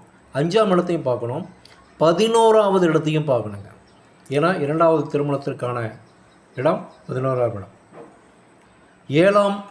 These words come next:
அதிபதி வலு இழந்து ஏழுல பாவிகள் இருந்து பதினொன்னாம் அதிபதி வலுவா இருந்தது அப்படின்னா இரண்டு தாரத்திற்கு வழிவகுக்கும்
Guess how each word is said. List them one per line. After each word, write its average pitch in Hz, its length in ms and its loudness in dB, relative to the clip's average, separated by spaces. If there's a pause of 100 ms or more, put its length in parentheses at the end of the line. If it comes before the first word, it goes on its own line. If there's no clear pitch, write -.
(220)
அதிபதி 151 380 0 (440)
வலு 165 220 4
இழந்து 131 300 0 (1400)
ஏழுல 190 420 2 (160)
பாவிகள் 143 440 0
இருந்து 117 260 -6 (1700)
பதினொன்னாம் 208 640 4
அதிபதி 147 340 -2 (300)
வலுவா 180 320 4 (180)
இருந்தது 151 340 2
அப்படின்னா 120 360 -6 (840)
இரண்டு 170 360 4
தாரத்திற்கு 143 640 0 (1000)
வழிவகுக்கும் 120 640 -2